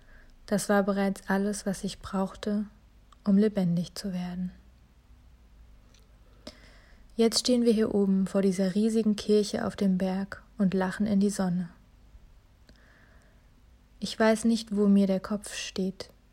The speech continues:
Ich lasse mich leiten von deinen Schritten. Ich folge dir einfach. Als Kind bin ich auch immer allen hinterhergelaufen, aber jetzt fühlt es sich anders an. Dir folge ich gerne.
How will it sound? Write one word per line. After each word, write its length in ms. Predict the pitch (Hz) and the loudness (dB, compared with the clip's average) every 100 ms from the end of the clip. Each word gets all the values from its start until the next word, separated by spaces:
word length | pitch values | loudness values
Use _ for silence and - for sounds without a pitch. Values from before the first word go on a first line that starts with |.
| - | -14
Ich 160 | - - | -8 -2
lasse 260 | 214 208 | 0 2
mich 180 | 196 - | 2 2
leiten 460 | 196 202 202 208 208 | 0 -2 0 0 0
von 240 | 202 190 | 0 0
deinen 260 | 190 185 180 | 2 0 0
Schritten. 540 | - 196 - 190 185 - - - - - - | -2 -8 -4 -4 -4 -8 -20 -20 -20 -20 -8
Ich 200 | 202 - | -6 -2
folge 340 | 208 196 185 | 2 2 2
dir 180 | 185 190 | -2 -4
einfach. 580 | 190 185 170 - 185 - - _ _ _ _ _ _ _ _ _ _ _ _ _ - - - - _ - | -4 -4 -6 -10 -18 -20 -20 _ _ _ _ _ _ _ _ _ _ _ _ _ -20 -20 -20 -20 _ -2
Als 240 | 208 - | -2 -2
Kind 320 | - 254 247 | -4 -4 -2
bin 160 | 226 202 | 2 2
ich 180 | 196 - | 2 -4
auch 180 | 202 | -4
immer 300 | - 190 190 - | 0 0 0 0
allen 240 | 190 196 | 0 0
hinterhergelaufen, 1080 | 190 185 175 190 190 190 185 185 - 185 185 - - - - - _ _ | 0 -2 -2 -2 -4 -4 -4 -4 -4 -6 -6 -16 -20 -20 -20 -20 _ _
aber 160 | 214 196 | 0 2
jetzt 320 | 185 185 - | 4 0 -2
fühlt 220 | - 220 | -2 -2
es 140 | 208 - | -2 -6
sich 200 | 208 - | -6 -2
anders 400 | 185 190 190 - | 0 0 -4 -6
an. 320 | 185 190 185 - _ - _ _ _ _ _ _ _ - _ _ _ - - | -6 -6 -8 -12 _ -20 _ _ _ _ _ _ _ -20 _ _ _ -12 -4
Dir 160 | 208 | -2
folge 360 | 202 202 202 214 | -2 -4 -4 -4
ich 220 | 220 - | -6 -10
gerne. 420 | 185 175 175 185 | -12 -12 -12 -14